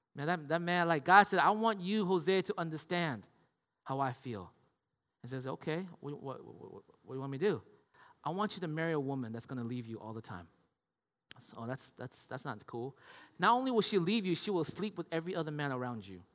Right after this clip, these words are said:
And when she does that, I want you to go back out, bring her back home, and make her your wife again." And he said, like, "Okay. Really?"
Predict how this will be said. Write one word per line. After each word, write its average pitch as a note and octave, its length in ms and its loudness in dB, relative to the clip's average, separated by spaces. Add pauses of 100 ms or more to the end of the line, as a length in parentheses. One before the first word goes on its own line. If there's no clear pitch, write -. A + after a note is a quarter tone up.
(760)
And D#3+ 200 2
when E3 120 0
she G#3 140 0
does F3+ 280 4
that, A#3 220 6
I D#3 60 4
want E3 260 -2
you D3 60 -14
to C#3+ 60 -2
go D3 160 -2
back D#3+ 260 2
out, D#3 280 2 (680)
bring C3+ 160 -4
her C3+ 80 -2
back B2+ 200 -2
home, G2 260 -10 (800)
and G#2+ 100 -10
make A#2 140 -4
her B2 80 -6
your A2+ 120 -6
wife G#2+ 240 -10
again." F2+ 280 -14 (800)
And C3 100 -6
he A#2+ 220 -6
said, A#2+ 220 -6
like, A2+ 180 -8 (220)
"Okay. A2+ 580 -10 (1200)
Really?" C3 360 -6